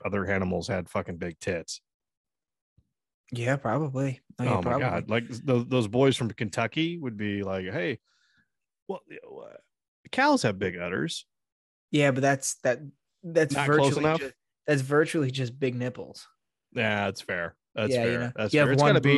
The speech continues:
Speaker 2: boob.
Speaker 1: it's gotta be a similar species, right?
Speaker 2: Yeah, a cow has
Speaker 1: Like a
Speaker 2: one boob with, like, eight nipples on it.
Speaker 1: I think it's
Speaker 2: That's,
Speaker 1: one in
Speaker 2: now, see,
Speaker 1: four.
Speaker 2: well, I, I think that's car-, that's a cartoon. I don't think they have four nipples.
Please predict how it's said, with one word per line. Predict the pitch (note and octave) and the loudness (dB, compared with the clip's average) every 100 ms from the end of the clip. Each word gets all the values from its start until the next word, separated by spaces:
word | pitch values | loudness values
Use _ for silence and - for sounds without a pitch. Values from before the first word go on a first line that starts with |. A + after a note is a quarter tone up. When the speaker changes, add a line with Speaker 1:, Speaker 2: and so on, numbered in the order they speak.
| C#3+ | 6
Speaker 2:
boob. | |
Speaker 1:
it's | C#3+ - | 2 0
gotta | F3 | 2
be | C#3 | 2
a | |
similar | G#2 - C#3+ C3+ B2 | 0 0 0 2 0
species, | F#2+ - A#2 A2+ G2+ E2+ | -2 -6 -4 -4 -6 -6
right? | F2+ F#2+ G#2+ | -4 -2 -2
Speaker 2:
Yeah, | B2 A2+ G#2 G#2 - | -2 -2 -4 -8 -6
a | C3 | 0
cow | D#3+ D#3+ | 2 4
has | E3 | 2
Speaker 1:
Like | A#2 | 0
a | B2+ | 0
Speaker 2:
one | C3+ D3 C3+ - | 2 2 -2 0
boob | C#3 D3 F3 E3+ | 4 4 2 0
with, | C3+ | -2
like, | A#2 A2+ - | -4 -6 -8
eight | B2 B2 | -10 -8
nipples | C3+ B2+ A#2+ A2 | -6 -4 -4 -8
on | G2+ E2+ | -8 -12
it. | - _ _ _ _ _ _ | -14 _ _ _ _ _ _
Speaker 1:
I | C3 | -2
think | A#2 | 0
it's | A#2 | 2
Speaker 2:
That's, | C3+ | 2
Speaker 1:
one | G#2 | 2
in | G#2+ | 2
Speaker 2:
now, | C#3 | 2
see, | B2 G#2+ | 2 0
Speaker 1:
four. | F2 F#2 _ _ _ _ _ _ - | -2 -8 _ _ _ _ _ _ 0
Speaker 2:
well, | D#3 - _ _ _ A3+ - F3+ | 0 0 _ _ _ -20 -18 -4
I, | D#3 - E3 | -2 0 -2
I | C3+ | -2
think | C#3+ C3 | -2 -4
that's | - | -4
car-, | - B2+ A#2+ - | -4 -4 -4 -6
that's | B2 B2+ | -6 -4
a | |
cartoon. | - A2+ - B2+ | -4 -6 -2 -2
I | A2+ | 0
don't | A#2+ | -2
think | B2 B2 | -4 -4
they | |
have | A#2 A2 | -4 -6
four | - - B2 B2 A#2+ A#2+ _ _ _ _ _ - | -12 -4 0 0 0 -4 _ _ _ _ _ -10
nipples. | A2+ A2 G#2+ F#2+ - | -6 -6 -8 -12 -14